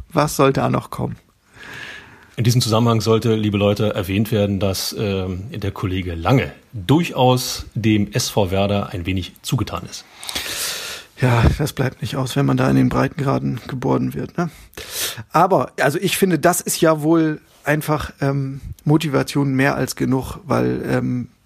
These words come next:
Speaker 1: so versöhnlich jetzt dieser ganze Saisonverlauf unter Labbadia auch ist,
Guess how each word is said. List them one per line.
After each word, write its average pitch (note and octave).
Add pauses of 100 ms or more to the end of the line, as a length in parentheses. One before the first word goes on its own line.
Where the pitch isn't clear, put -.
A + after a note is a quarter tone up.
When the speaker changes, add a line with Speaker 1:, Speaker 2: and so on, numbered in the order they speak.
(600)
Speaker 1:
so C3
versöhnlich C#3
jetzt -
dieser B2
ganze B2+
Saisonverlauf B2+
unter B2+
Labbadia B2+
auch B2
ist, -